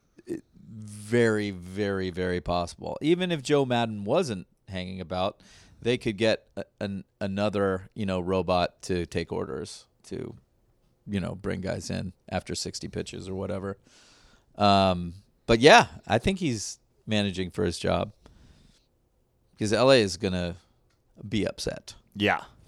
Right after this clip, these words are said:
Speaker 1: They lose, which they very well could. I mean, the Nationals are talented. So.
Speaker 2: It's definitely, uh, uh,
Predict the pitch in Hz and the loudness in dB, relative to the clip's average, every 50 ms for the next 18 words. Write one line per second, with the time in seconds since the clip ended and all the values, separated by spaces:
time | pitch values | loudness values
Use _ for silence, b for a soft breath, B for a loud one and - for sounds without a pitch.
0 | - - - - - - - - - - - _ _ _ _ _ _ _ _ _ | -10 -8 -8 -6 -6 -8 -8 -10 -12 -14 -16 _ _ _ _ _ _ _ _ _
1 | _ _ _ _ _ _ _ _ _ _ _ - 151 165 - - 220 160 127 151 | _ _ _ _ _ _ _ _ _ _ _ 2 2 6 10 12 12 12 12 12
2 | 180 233 247 185 123 107 98 - - 165 170 113 98 98 98 104 101 104 104 - | 12 12 12 12 10 8 6 4 4 6 6 6 4 2 0 -2 -2 -2 -4 -4
3 | - 110 127 185 214 - 196 175 156 147 131 - 139 151 160 123 - - 85 - | -2 0 0 0 0 0 -2 -4 -2 -2 -2 -2 0 0 0 -2 -4 -6 -8 -8
4 | - - - 113 98 92 175 165 160 170 180 139 127 135 135 - - 127 131 131 | -6 0 2 4 6 8 8 6 6 6 2 4 6 6 6 6 6 4 2 2